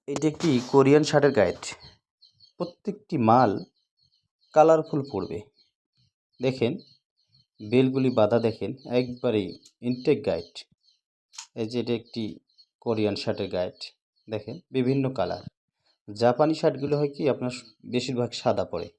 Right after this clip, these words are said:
কোরিয়ানের ক্ষেত্রে কিন্তু তা না, বিভিন্ন কালার পড়ে। আপনি এই যে দেখেন, এটি একটি কোরিয়ান গাইড। এই যে স্টার কিংস,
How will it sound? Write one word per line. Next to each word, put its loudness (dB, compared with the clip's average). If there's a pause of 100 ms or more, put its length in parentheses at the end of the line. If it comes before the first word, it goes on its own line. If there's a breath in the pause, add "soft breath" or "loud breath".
(640)
কোরিয়ানের 2
ক্ষেত্রে -6
কিন্তু -2
তা 4
না, -4 (680)
বিভিন্ন 0
কালার 2
পড়ে। -12 (1200 soft breath)
আপনি -4 (460)
এই -8
যে -4
দেখেন, -4 (220)
এটি -8
একটি -8 (880)
কোরিয়ান -2
গাইড। -6 (1160)
এই -6
যে -8 (140)
স্টার 0
কিংস, -6